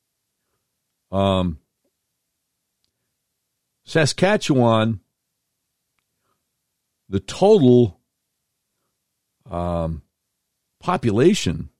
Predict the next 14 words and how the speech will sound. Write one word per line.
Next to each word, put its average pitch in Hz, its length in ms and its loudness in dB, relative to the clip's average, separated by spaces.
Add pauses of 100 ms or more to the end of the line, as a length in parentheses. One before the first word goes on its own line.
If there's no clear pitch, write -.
(2750)
is 104 160 -2
estimated 135 680 2
just 143 200 -4
a 117 60 2
little 135 240 4
over 90 140 0
one 110 220 2
point 104 280 0
two 110 160 2
million 95 440 0 (520)
for 101 80 -4
the 90 100 -2
whole 151 180 2
province. - 800 -2